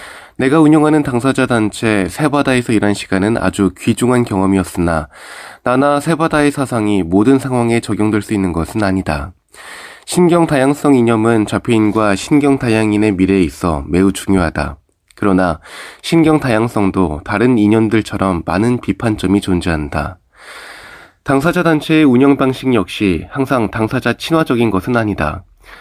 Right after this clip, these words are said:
세보다의 업무량은 소수의 활동가에게 편중되어 있기 때문이다. 문제의식을 느껴 에이블 뉴스에 칼럼을 게재한 적이 있으나 부끄럽게도 아직 해결하지 못했음을 고백한다.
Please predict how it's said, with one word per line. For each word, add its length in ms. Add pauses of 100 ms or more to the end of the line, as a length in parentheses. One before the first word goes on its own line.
(280)
세보다의 480
업무량은 760
소수의 380
활동가에게 680
편중되어 640
있기 220
때문이다. 680 (560)
문제의식을 640
느껴 400
에이블 320
뉴스에 420
칼럼을 400
게재한 420
적이 220
있으나 560 (100)
부끄럽게도 800
아직 360
해결하지 480
못했음을 520
고백한다. 720